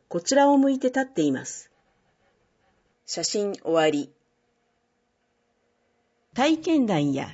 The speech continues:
聞き書きの投稿をお待ちしています。文字数は約八百字です。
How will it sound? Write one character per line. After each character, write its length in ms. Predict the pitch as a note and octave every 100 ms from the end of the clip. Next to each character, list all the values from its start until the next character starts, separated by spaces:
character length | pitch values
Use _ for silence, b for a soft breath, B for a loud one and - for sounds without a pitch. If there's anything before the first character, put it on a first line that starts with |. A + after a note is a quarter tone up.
| -
聞 240 | - C4+
き 0 |
書 140 | C4 C4
き 140 | B3+
の 120 | A#3
投 260 | A#3+ A3+ A3
稿 360 | A3+ G#3 F#3+ F#3
を 140 | -
お 60 | D3+
待 220 | F3+ B3
ち 100 | B3+
し 100 | A#3+
て 120 | -
い 100 | G#3
ま 160 | F#3+ F#3
す。 280 | - - - - - - - - - _ - _ -
文 180 | G3+
字 100 | A#3
数 180 | D4 A3+
は 380 | G3+ D3+ C#3 C3+ b b b -
約 260 | C#4 A3+
八 200 | G#3 D#3+ -
百 220 | C4+ C4+
字 160 | C4+ F3
で 120 | B2+
す。 260 | - -